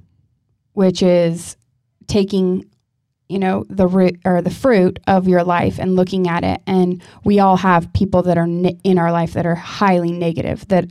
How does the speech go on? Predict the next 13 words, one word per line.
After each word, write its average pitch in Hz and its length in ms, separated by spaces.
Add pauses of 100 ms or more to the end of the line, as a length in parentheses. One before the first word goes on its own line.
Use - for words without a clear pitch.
love 190 360
to 185 60
point 185 280
fingers. 175 560 (380)
They 190 120
love 190 320
to, 185 100
to, 175 640
um, 165 500 (1400)
try 190 200
to 170 120
point 190 440
out. 175 340